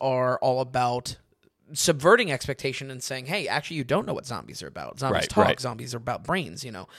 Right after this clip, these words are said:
Speaker 1: Uh, where this is, the zombies are very straight, and that is just a beautiful platform for all comedy and all jokes to be built upon,
Speaker 2: Oh,
Speaker 1: you
Speaker 2: okay,
Speaker 1: know?
Speaker 2: sure, yeah.
Speaker 1: That is our backbone to say, "Oh, yeah, I, I know what's gonna happen," and then the jokes are about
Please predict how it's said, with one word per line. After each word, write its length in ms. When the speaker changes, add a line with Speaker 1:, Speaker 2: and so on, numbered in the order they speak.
Speaker 1:
Uh, 400
where 260
this 280
is, 320
the 100
zombies 340
are 100
very 440
straight, 520
and 160
that 140
is 100
just 240
a 80
beautiful 580
platform 440
for 240
all 280
comedy 500
and 100
all 140
jokes 460
to 60
be 120
built 320
upon, 340
Speaker 2:
Oh, 140
Speaker 1:
you 60
Speaker 2:
okay, 240
Speaker 1:
know? 100
Speaker 2:
sure, 240
yeah. 100
Speaker 1:
That 140
is 100
our 100
backbone 680
to 140
say, 300
"Oh, 220
yeah, 280
I, 340
I 20
know 160
what's 140
gonna 140
happen," 380
and 240
then 240
the 80
jokes 340
are 80
about 300